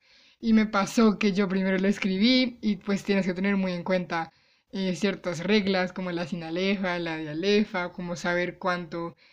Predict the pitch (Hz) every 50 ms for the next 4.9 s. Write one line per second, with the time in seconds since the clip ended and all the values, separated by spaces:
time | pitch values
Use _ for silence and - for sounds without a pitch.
0 | _ _ - 165 175 175 170 185 202 208 208 - 196 190 190 - - 180 165 165
1 | 165 160 160 151 156 151 - - 254 254 233 214 208 202 208 185 175 - 175 175
2 | 180 - - 190 185 180 185 196 226 233 233 220 226 226 226 220 220 240 233 220
3 | 214 190 175 175 175 175 - 185 175 180 - 185 180 175 170 170 170 165 156 -
4 | 180 151 - 190 185 180 170 - - 175 175 180 175 165 156 151 151 170